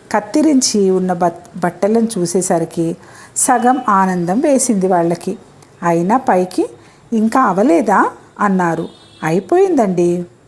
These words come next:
పేరంటం మధ్యాహ్నం కదండి, అప్పటికి అయిపోద్దిలేండి" అన్నాడు తాపిగా.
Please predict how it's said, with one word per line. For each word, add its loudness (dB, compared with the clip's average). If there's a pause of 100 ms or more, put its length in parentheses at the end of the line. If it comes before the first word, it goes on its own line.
(100)
పేరంటం 2
మధ్యాహ్నం 0
కదండి, 0 (360)
అప్పటికి -2
అయిపోద్దిలేండి" 0 (360)
అన్నాడు 0
తాపిగా. -2